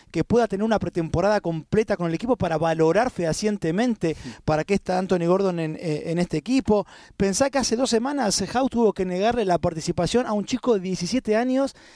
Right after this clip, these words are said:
Speaker 1: en el Europeo sub diecisiete, me refiero, lo tengo anotado acá, Lewis Miley, porque sentía que lo iba a necesitar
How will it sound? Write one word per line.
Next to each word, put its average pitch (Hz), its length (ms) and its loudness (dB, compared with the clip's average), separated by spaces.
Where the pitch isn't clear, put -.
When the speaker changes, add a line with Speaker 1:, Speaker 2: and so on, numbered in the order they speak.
Speaker 1:
en 185 120 2
el 202 120 4
Europeo 208 460 4
sub 262 180 -8
diecisiete, 233 720 0
me 165 80 0
refiero, 233 360 2
lo 175 120 2
tengo 226 140 0
anotado 208 160 2
acá, 196 120 -2
Lewis 208 260 0
Miley, 262 360 0
porque 196 320 2
sentía 202 460 2
que 214 120 0
lo 196 140 6
iba 277 180 0
a - 20 -2
necesitar 202 460 0